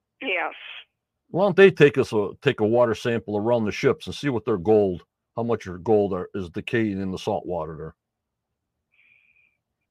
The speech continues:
Speaker 2: See how high the gold concentration gets around a shipwreck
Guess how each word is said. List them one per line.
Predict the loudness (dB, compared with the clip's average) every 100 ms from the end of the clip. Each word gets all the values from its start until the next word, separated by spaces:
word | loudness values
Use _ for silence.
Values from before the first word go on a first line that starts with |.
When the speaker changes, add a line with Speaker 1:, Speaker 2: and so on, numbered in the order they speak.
| _ _ _ _ _ _ _ _ _ _ _ _ _ _ _ _ _ _ _ _ _ _ _ _ _
Speaker 2:
See | -2
how | 2 4 4
high | 2 2 2
the | 0
gold | 0 2 4 2
concentration | -2 -2 -4 -2 -2 -2 -4
gets | 0 0 -2
around | -4 -4 -4
a |
shipwreck | -4 -4 -2 -4 -6